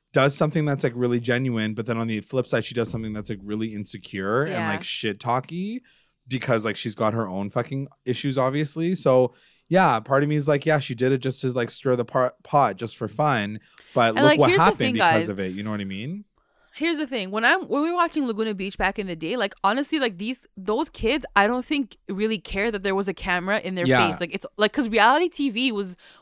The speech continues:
Speaker 2: wasn't a big thing at that time, and people didn't have Instagrams, and people didn't get hashtag spawns, and, like, the world was not like
Speaker 1: Right.
Speaker 2: that. So when the f-, when the cameras were on, Lo-, like, Lauren and Steven and Kristen, they were just themselves, and they were just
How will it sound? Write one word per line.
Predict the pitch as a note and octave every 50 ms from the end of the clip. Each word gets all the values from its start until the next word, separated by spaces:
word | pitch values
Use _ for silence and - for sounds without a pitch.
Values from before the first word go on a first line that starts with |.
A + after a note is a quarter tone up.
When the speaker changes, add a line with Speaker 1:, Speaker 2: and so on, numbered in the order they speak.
| _
Speaker 2:
wasn't | - F#3+ A3 G#3+ C4 D4+ D4
a | C#4
big | A3+ A#3 C4+ -
thing | - - B3 C4 C4+
at | A3+ -
that | G#3 F3+ F3
time, | - - F#3 F3 E3+
and | F3+ F3 F3 -
people | A3+ A#3 C#4
didn't | C#4 D4+ C4 C4+ C4+
have | A3+
Instagrams, | G#3+ A#3 A#3+ - - A#3 G#3+ G3 F#3 F3+ F3
and | F3 F3
people | F3 G#3+ A3 A#3+
didn't | C#4+ D#4 D4+
get | C#4 D4+ A#3
hashtag | - A3 A3+ A3+ - A#3 A3+ G#3
spawns, | - - G#3+ G#3 G#3+ G3 F3+ F3+ F3+
and, | F3+ F3
like, | F3 F3 - - - - - _ _ _
the | G3 G#3+ B3+
world | A3 G#3 A3+ A#3+ C4 D4
was | C#4+ E4+ D4
not | C#4 C4+ B3 - -
like | D#3 D#3 B2+ -
Speaker 1:
Right. | G2+
Speaker 2:
that. | F#3 E3 - -
So | - - A#3
when | A3 A3 A3+ A#3 A#3
the | A3+ A3 - -
f-, | -
when | - G3+ A3+ A3+
the | A3
cameras | - - A#3 C4 D#4 E4+ F4 C4+
were | A#3+ B3
on, | - E3+ G3 G3 G3+ G3+ - _ - - _ _ _ -
Lo-, | G3+ F#3+ F#3 - -
like, | F3+ F3 -
Lauren | G3 G#3+ A#3 A#3 A3+ A3 G#3+ G3+
and | F3 F#3
Steven | - - A#3+ A#3+ A#3 G#3+ G#3
and | D#3+ D#3+
Kristen, | - B3+ C4+ - - A#3 G#3+ - - - _ -
they | G#3+ A3+ B3+
were | D4+ F#4+ G4+
just | B3 A3+ A#3 - - -
themselves, | - B3 B3+ B3 - - - D#3 D#3 F3 A3+ D4+ D#4 C#4 -
and | - G3+ G#3 G#3 G#3
they | G#3+ A3+
were | A#3+ C4
just | A#3+ F#3+ - A3 A3+ A3 - - _